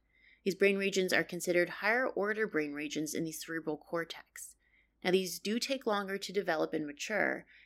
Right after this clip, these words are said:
and thus helps to explain why children may take longer to cope with and learn these complex social emotions. More recently, an F M R I study extended these findings and demonstrated that compassion for both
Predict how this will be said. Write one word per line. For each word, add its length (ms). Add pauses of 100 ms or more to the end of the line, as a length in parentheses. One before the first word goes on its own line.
and 120
thus 220
helps 340
to 200
explain 500
why 200
children 420
may 140
take 320
longer 320
to 80
cope 400
with 280 (280)
and 200
learn 300
these 180
complex 680
social 420
emotions. 800 (960)
More 160
recently, 440
an 120
F 180
M 160
R 100
I 140
study 420
extended 460
these 160
findings 480
and 100
demonstrated 580
that 220 (280)
compassion 600
for 140
both 220